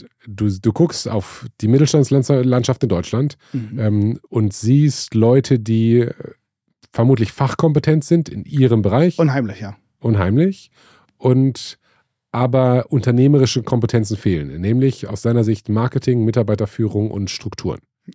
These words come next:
Speaker 2: Ja, das würde ich sagen, sind die allergrößten Pain Points, ja, definitiv. Es gibt in meinen Augen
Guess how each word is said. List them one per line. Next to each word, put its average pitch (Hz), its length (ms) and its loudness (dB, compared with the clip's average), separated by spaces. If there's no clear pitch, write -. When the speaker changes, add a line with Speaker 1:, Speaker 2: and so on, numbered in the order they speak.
Speaker 2:
Ja, - 180 -12
das - 360 -12
würde 135 140 -4
ich 113 40 -10
sagen, 123 200 -6
sind 131 180 -8
die 131 160 -8
allergrößten 143 800 -6
Pain 123 260 -6
Points, - 480 -14
ja, - 160 -12
definitiv. 120 580 -10
Es - 140 -16
gibt 190 300 -4
in 151 80 -6
meinen 147 240 -4
Augen 156 480 -6